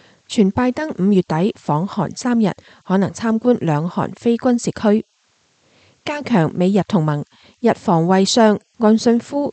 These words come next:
計劃五月訪美；遵守美制裁，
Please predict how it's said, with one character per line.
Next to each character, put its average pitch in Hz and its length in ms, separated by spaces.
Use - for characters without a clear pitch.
計 202 160
劃 175 180
五 165 220
月 185 80
訪 143 240
美； 170 300
遵 254 200
守 170 220
美 170 220
制 175 180
裁， 151 260